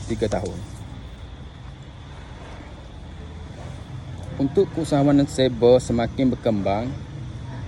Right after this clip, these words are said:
dengan kemajuan teknologi digital, ah, platform ini adalah pentinglah dalam menjalankan perniagaan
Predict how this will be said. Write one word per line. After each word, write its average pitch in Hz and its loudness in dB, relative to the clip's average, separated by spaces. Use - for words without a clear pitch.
dengan 123 2
kemajuan 113 2
teknologi 101 0
digital, 104 2
ah, 113 2
platform - 4
ini 160 4
adalah 120 0
pentinglah 131 2
dalam 113 2
menjalankan 113 2
perniagaan 120 0